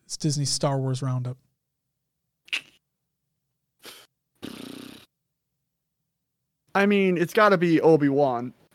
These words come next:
Speaker 2: 'cause he's the biggest name out there.
Speaker 1: You're not wrong.
Speaker 2: Of course, Mandalorian's been great, so, I mean, that was,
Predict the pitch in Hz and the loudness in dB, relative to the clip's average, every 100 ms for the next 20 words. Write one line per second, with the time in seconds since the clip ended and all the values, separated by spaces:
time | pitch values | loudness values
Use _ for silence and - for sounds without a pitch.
0 | - _ - - _ - 175 170 147 156 | -20 _ -20 -20 _ -8 -4 -2 -2 4
1 | 180 160 - 160 151 131 135 143 - 104 | 6 4 4 6 6 4 4 4 4 4
2 | 104 - - - - - - - - - | 4 0 -14 -20 -20 -20 -20 -20 -20 -20
3 | - - - - - - - _ _ - | -20 -20 -12 -8 -8 -10 -18 _ _ -6
4 | 151 165 160 165 139 202 202 - - _ | 0 2 2 2 2 6 6 4 -10 _
5 | 160 170 180 160 156 151 143 139 135 135 | 2 6 8 10 10 8 6 2 2 2
6 | 120 123 - - 151 135 127 147 143 147 | 2 0 -6 -10 2 4 4 4 4 4
7 | 151 147 | 4 2